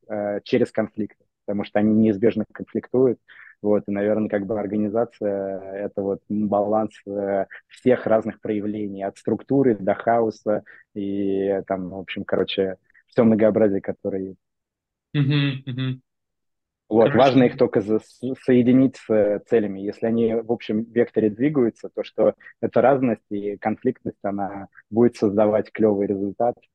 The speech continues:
Speaker 1: Вот. Главное, чтобы они ехали в одном, э, короче, тоннеле.
Speaker 2: Да, причем, ну, вот ты щас говоришь, мне, э, видится, что,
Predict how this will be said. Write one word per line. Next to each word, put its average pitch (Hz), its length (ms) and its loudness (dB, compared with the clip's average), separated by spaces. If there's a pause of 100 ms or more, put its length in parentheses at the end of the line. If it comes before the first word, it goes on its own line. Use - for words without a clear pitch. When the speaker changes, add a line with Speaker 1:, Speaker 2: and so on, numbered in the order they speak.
(100)
Speaker 1:
Вот. 95 300 -8
Главное, 104 320 -2
чтобы 98 300 -8
они 98 200 -6
ехали 98 300 -2
в 92 80 -4
одном, 98 240 -12 (360)
э, 98 460 -14 (540)
короче, 92 360 -6
тоннеле. 95 320 -4 (1500)
Speaker 2:
Да, 135 240 -4
причем, 160 460 -6
ну, 160 180 -2
вот 135 160 -6
ты 143 60 -6
щас - 200 -6
говоришь, 147 420 0
мне, 135 320 -8 (140)
э, 135 420 -4
видится, 131 360 -12
что, - 340 -8